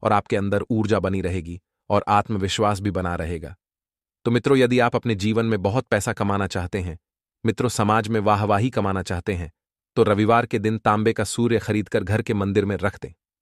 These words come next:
रोजाना सुबह उस सूर्य को जल से तिलक करें और ओम सूर्याय नमः मंत्र का सात बार जाप करें। ऐसा करने से सूर्य अभिमंत्रित होना शुरू हो जाएगा और अगले रविवार वाले दिन उस सूर्य को अपने घर की पूरब की दीवार पर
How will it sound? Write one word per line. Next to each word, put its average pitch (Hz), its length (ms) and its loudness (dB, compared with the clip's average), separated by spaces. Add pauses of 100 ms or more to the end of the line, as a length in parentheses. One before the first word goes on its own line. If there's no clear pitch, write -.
(520)
रोजाना 110 360 4
सुबह 110 380 0
उस - 120 -2
सूर्य 123 340 2
को 110 140 0
जल 110 220 2
से 127 100 -2
तिलक 107 320 0
करें 107 200 -4 (240)
और 110 220 2
ओम 127 280 4
सूर्याय 110 460 2
नमः 104 220 0
मंत्र 107 300 0
का 104 140 -2
सात 113 300 0
बार 92 200 0
जाप 90 260 -2
करें। 80 240 -8 (400)
ऐसा 131 260 2
करने 120 320 0
से 120 120 -4
सूर्य 113 340 0
अभिमंत्रित 104 640 0
होना 98 180 -2
शुरू 90 260 -4
हो 82 100 -4
जाएगा 82 360 -4 (280)
और 107 120 6
अगले 120 280 6
रविवार 110 440 4
वाले 101 240 2
दिन 110 280 0 (240)
उस 139 140 4
सूर्य 131 340 2
को 135 160 4
अपने 113 260 0
घर 98 220 0
की 113 120 -2
पूरब 117 360 2
की 104 100 -6
दीवार 95 380 0
पर 107 240 -2